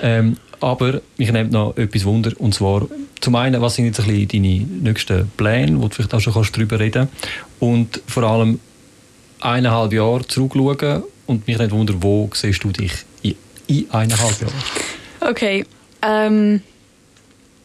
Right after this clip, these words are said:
Speaker 2: also die nächste, die nächste Sache, die jetzt kommt, also heute Abend haben wir zum Beispiel eine Ausstellung mit Porsche, äh, der Berggasse in Zürich. Ähm, wir wollen,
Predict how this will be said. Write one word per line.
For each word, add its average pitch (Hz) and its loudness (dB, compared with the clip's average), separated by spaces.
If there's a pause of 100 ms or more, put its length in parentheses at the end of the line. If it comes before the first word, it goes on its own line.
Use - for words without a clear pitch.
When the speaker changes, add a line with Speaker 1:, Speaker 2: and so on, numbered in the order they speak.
(240)
Speaker 2:
also 220 0
die 208 0
nächste, 233 0
die 220 -4
nächste 202 -4
Sache, - -4
die 220 0
jetzt - -4
kommt, 214 0
also 208 0
heute 214 0
Abend 226 0
haben 226 0
wir 214 -2
zum - 0
Beispiel 220 -2
eine 226 4
Ausstellung 226 0
mit 220 0
Porsche, 247 0 (680)
äh, 208 -2
der 208 -6
Berggasse 214 -2
in 196 0
Zürich. 269 0 (840)
Ähm, 208 2 (960)
wir 220 0
wollen, 220 0